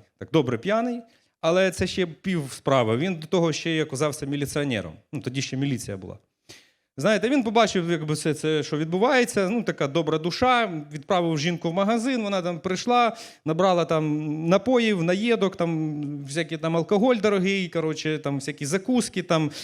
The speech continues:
ікру червону, канапки, все це робиться. Ну, і він їх, якби, каже: «Все, хлопці, сідайте, будемо з вами, якби, обмивати це все діло». Вони кажуть: «Слухай, ну, вибач, ну, якби, ми не п'ющі».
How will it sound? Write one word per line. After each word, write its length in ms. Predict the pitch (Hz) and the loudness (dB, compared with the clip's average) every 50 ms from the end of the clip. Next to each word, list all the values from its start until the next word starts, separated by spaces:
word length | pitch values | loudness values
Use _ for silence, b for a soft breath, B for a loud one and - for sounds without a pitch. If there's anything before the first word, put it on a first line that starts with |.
| B B B | B B B
ікру 300 | - 190 185 254 262 262 | -8 -4 -2 0 2 2
червону, 500 | - - 220 190 190 196 202 190 175 165 | 2 2 2 2 4 4 4 4 2 0
канапки, 500 | - - 208 233 254 254 233 - - - | 0 0 0 2 2 2 2 0 -2 -6
все 180 | 151 - 190 175 | -4 -2 -2 -2
це 160 | 170 - 202 | 0 0 2
робиться. 480 | 240 269 254 196 208 - - 196 175 - B B B B B | 2 2 2 0 0 0 0 -2 -2 -2 B B B B B
Ну, 140 | 240 285 285 | 0 2 4
і 100 | 262 247 | 4 4
він 180 | 233 240 226 220 | 4 4 4 4
їх, 220 | 202 - - - 180 175 175 165 160 | 2 2 0 -4 -2 -2 0 0 0
якби, 280 | 175 170 156 156 165 156 - - - - - - | 0 -2 0 -2 -4 -4 -4 -8 -10 -12 -6 -2
каже: 240 | 180 170 147 156 | 0 0 0 0
«Все, 240 | 151 - - 180 143 | -2 -2 -4 -4 -4
хлопці, 300 | - 160 143 - - 131 | -2 -4 -6 -6 -6 -12
сідайте, 400 | - - 220 220 240 - 156 151 | -10 -6 -2 0 0 0 0 -2
будемо 340 | 139 151 156 151 151 143 131 | -4 -4 -4 -2 -2 -2 -2
з 60 | 127 | -2
вами, 340 | 139 135 135 131 131 120 113 b b b b b - | 0 -2 0 0 -2 -4 -4 b b b b b -8
якби, 240 | 120 113 113 123 131 | -8 -6 -2 0 2
обмивати 540 | 143 135 147 165 165 151 143 120 107 117 101 | 2 2 2 0 2 2 2 0 0 -4 -8
це 140 | - - | -8 -8
все 180 | 107 - - 110 | -12 -10 -12 -12
діло». 320 | 95 98 95 85 82 80 - B B B B B B B B B B _ | -10 -10 -10 -10 -10 -12 -16 B B B B B B B B B B _
Вони 220 | 120 127 135 147 | -8 -4 -4 -4
кажуть: 260 | 143 165 156 151 147 143 | -2 -2 -2 -2 -2 -6
«Слухай, 300 | - 160 139 - 139 151 | -4 -6 -4 -2 -2 -2
ну, 100 | 170 165 | -2 -2
вибач, 340 | 196 202 175 160 131 - | -2 -2 -2 -2 -4 -2
ну, 140 | 131 123 131 | -4 -4 -4
якби, 260 | 131 135 131 127 127 | -4 -4 -6 -6 -4
ми 140 | 127 135 135 | -2 -2 0
не 100 | 139 143 | 0 -2
п'ющі». 480 | 139 - 160 190 196 - - - 101 | -4 -4 -6 -6 -6 -6 -6 -10 -12